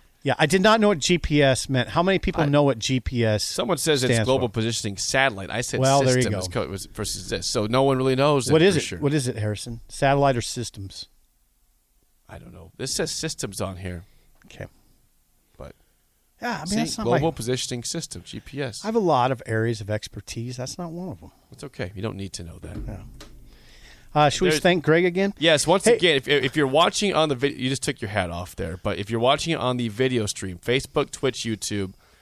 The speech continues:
Speaker 2: thank you to our good friend Greg in Myrtle Beach. He sent us a nice package of,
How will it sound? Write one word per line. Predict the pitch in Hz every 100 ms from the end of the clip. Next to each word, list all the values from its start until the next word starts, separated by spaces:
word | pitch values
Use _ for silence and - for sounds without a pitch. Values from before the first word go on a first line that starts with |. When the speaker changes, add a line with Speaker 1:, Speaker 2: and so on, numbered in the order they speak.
| _ _ _
Speaker 2:
thank | 165 202 -
you | 156 139 143 -
to | 147 135
our | 120 110
good | 101 139 -
friend | 123 110 107 95
Greg | 110 120 117
in | 104
Myrtle | 110 104
Beach. | 92 104 104 -
He | 107
sent | - 110 104
us | 107 98
a |
nice | 104 110
package | - 120 110 - 98 107
of, | 95 95